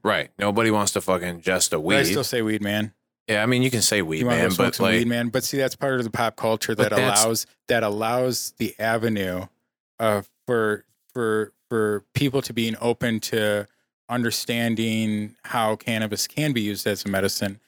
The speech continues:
Speaker 2: and how it can benefit them because it's so commonplace with pop culture for so many years. Although we definitely don't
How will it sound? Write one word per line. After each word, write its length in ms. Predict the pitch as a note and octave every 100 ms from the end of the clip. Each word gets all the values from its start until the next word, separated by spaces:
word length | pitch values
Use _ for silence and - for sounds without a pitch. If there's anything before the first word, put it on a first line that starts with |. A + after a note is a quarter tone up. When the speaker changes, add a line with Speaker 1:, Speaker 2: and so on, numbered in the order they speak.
| _
Speaker 2:
and 120 | A#2 G#2+
how 160 | A#2
it 80 | G2+
can 280 | - C3+ A#2+
benefit 460 | G2+ F#2+ - A2+
them 200 | - G2+ - _ -
because 380 | A#2+ - C3+ A#2+
it's 160 | -
so 180 | - A#2+
commonplace 680 | - B2 A#2 G#2+ A2+ G#2 -
with 180 | - - _
pop 280 | - A#2 -
culture 400 | - A#2 - G2
for 120 | -
so 160 | - A#2
many 180 | G2+ G#2
years. 440 | A2+ G2 G2 - _ _ -
Although 280 | A#2+ A2
we 120 | A2 G#2+
definitely 400 | A#2+ A2+ A#2+ G#2+
don't 280 | G#2 G2+